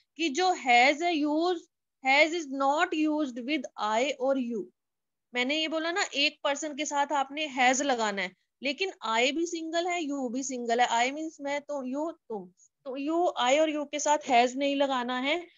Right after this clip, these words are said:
और बाकी क्या करना, उसके साथ have लगेगा। बाकी जितने भी वन पर्सन, एनिमल, प्लेस और ऑब्जेक्ट हैं, उनके साथ आपने has लगाना है। और more than, अ, more than, अ, वन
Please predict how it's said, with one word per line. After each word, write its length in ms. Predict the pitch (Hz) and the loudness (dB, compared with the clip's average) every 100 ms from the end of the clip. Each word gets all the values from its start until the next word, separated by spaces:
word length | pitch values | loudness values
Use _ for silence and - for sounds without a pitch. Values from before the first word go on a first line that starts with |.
| _ - | _ -4
और 160 | 247 | -2
बाकी 340 | 240 233 233 269 | 2 2 0 -2
क्या 120 | 269 | -2
करना, 280 | 262 254 262 | -2 -4 -6
उसके 220 | 254 269 | -10 -8
साथ 160 | 277 | -6
have 340 | 277 226 220 226 | -4 -2 -2 0
लगेगा। 500 | 247 254 262 311 359 _ _ - | 0 -2 -2 -2 -4 _ _ -2
बाकी 300 | 247 240 294 | 0 0 -4
जितने 360 | 247 247 285 | -6 -4 -2
भी 120 | 311 330 | 0 0
वन 220 | 311 294 | 0 -2
पर्सन, 360 | 285 269 294 | -4 -4 -4
एनिमल, 300 | 269 254 262 | -4 -2 -4
प्लेस 340 | 262 254 247 254 | -6 -2 -2 -2
और 80 | 247 | -6
ऑब्जेक्ट 500 | 208 233 233 233 277 | -2 -2 -2 -6 -6
हैं, 60 | |
उनके 240 | 285 247 - | -6 -6 -6
साथ 200 | 233 202 | -4 -4
आपने 260 | 202 220 233 | -6 -6 -4
has 260 | 202 196 | -4 -2
लगाना 300 | 214 220 226 | -4 -4 -4
है। 240 | 233 294 339 - _ - | -2 -4 -4 -12 _ -2
और 160 | 247 | 0
more 340 | 240 226 233 254 | 0 0 0 2
than, 300 | 330 370 415 _ _ _ _ _ _ _ _ _ _ _ _ - | 2 2 0 _ _ _ _ _ _ _ _ _ _ _ _ -2
अ, 260 | 247 247 | 2 4
more 260 | 233 240 240 | 4 4 4
than, 220 | 247 330 | 4 2
अ, 1300 | 254 262 254 254 247 - _ _ _ _ _ - 240 | 6 6 8 8 6 0 _ _ _ _ _ -8 -4
वन 360 | 220 254 269 | 2 2 0